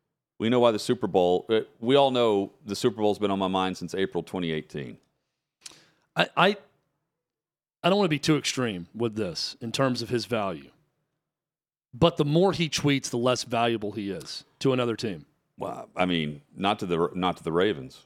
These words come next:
Speaker 2: Not to the Ravens, but he doesn't wanna be a Raven. He's, he's said that.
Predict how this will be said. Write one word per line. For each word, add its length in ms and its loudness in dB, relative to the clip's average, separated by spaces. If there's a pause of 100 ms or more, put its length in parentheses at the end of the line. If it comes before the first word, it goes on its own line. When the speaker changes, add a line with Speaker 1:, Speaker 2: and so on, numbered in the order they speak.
(640)
Speaker 2:
Not 240 0
to 60 -2
the 100 6
Ravens, 560 0 (380)
but 460 2 (340)
he 180 0
doesn't 320 2
wanna 180 4
be 180 4
a 60 4
Raven. 300 -4 (960)
He's, 320 -2
he's 300 0
said 340 2
that. 220 -6